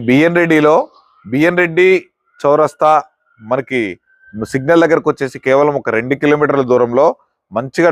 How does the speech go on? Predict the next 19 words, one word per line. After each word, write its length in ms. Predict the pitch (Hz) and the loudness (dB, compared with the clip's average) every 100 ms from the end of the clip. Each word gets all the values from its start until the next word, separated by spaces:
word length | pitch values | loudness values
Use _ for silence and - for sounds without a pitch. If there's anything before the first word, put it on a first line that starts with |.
| 143 | 2
డెవలప్ 320 | 139 135 139 | 2 2 0
అయినటువంటి 440 | 127 117 123 117 117 | -4 -2 -4 -4 -8
మంచి 340 | 113 120 - 127 113 _ _ 107 | -10 -12 -8 -8 -8 _ _ 0
కాలనీలో, 480 | 117 127 120 139 127 95 - _ _ | 0 0 0 2 2 0 -4 _ _
ఫుల్ 200 | 127 151 156 | -2 0 2
రెసిడెన్షియల్ 420 | 135 139 139 135 123 | 0 0 -4 0 0
ఏరియాలో, 400 | 120 120 143 139 - 101 | 2 2 2 2 -2 -10
మంచి 280 | 120 - 151 | -10 -2 -2
రెంటల్ 300 | 123 120 135 131 | 0 0 -2 -2
ఇన్కమ్ 240 | 123 120 117 | -4 -8 -6
ఉన్నటువంటి 360 | 107 107 101 98 | -4 -4 -2 -2
ఏరియాలో 300 | 98 113 151 - _ _ 98 | 0 0 -2 -6 _ _ -6
ఒక 140 | 113 107 | -4 -2
జీ 100 | 120 135 | -2 0
ప్లస్ 220 | 147 135 139 | -2 0 -2
వన్ 140 | 143 131 - 113 | -2 -6 -16 -8
ఇండిపెండెంట్ 560 | 123 139 135 135 131 104 | -4 -2 0 -2 -2 0
హౌస్ 180 | 110 117 | 0 0
అయితే 140 | 113 | 0